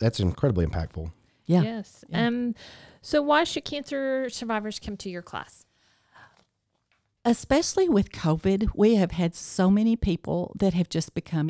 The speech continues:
Speaker 2: inactive. We have got to keep moving. We have documentation that if we don't, that just being idle is as bad on us as smoking.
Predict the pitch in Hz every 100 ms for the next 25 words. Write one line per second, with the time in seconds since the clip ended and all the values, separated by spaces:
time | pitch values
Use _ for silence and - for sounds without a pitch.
0 | - 147 117 - - - _ _ _ _
1 | _ _ _ - - 208 262 254 165 -
2 | 175 151 - 180 - - 143 156 131 127
3 | - 58 151 147 - _ _ 170 196 220
4 | 196 165 170 - 175 151 - 151 170 -
5 | 214 254 277 165 170 165 139 - - 170
6 | - 151 175 220 190 190 - _ _ _
7 | 180 180 - _ - 233 233 - 240 208
8 | - 147 147 202 269 - _ _ _ _
9 | _ - 190 170 147 151 156 170 170 170
10 | 170 170 - - 117 120 - 127